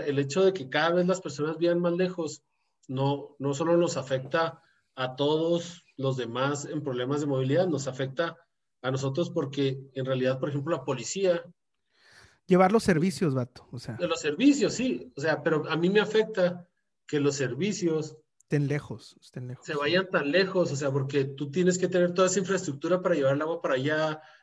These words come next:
Speaker 1: tienes que, si tienes cinco policías y en lugar de
Speaker 2: Sí,
Speaker 1: tenerlos
Speaker 2: vato.
Speaker 1: aquí, los tienes acá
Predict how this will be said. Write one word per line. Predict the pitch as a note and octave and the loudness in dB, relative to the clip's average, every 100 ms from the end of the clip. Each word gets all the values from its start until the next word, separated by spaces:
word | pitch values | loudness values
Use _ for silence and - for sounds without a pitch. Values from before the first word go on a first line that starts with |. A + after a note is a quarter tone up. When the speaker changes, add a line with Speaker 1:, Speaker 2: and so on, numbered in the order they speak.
| _ | _
Speaker 1:
tienes | D3 D#3+ F3+ F3 | -2 2 2 4
que, | F#3 | 2
si | F3 C#3+ | 2 0
tienes | D3+ F3+ F3+ | 2 2 2
cinco | G#3+ G#3 G#3+ | 0 0 0
policías | G3+ D#3+ C3+ E3+ E3+ D#3 C3+ - _ _ _ - | 2 0 0 2 2 2 -6 -16 _ _ _ -2
y | C#3 | 0
en | C#3+ | 2
lugar | C3+ C3+ | 4 4
de | D#3 | 2
Speaker 2:
Sí, | C#3+ | 0
Speaker 1:
tenerlos | C#3 C#3 D#3 F3 F3 - | -2 -4 0 0 -2 -10
Speaker 2:
vato. | B2+ | -12
Speaker 1:
aquí, | B2 G3+ G#3+ F#3 - | -8 -4 -4 -4 -6
los | C3+ C3+ | -4 -2
tienes | D3+ F3+ G#3 | 0 2 2
acá | D3+ - G3+ G3+ - | -2 0 0 0 -4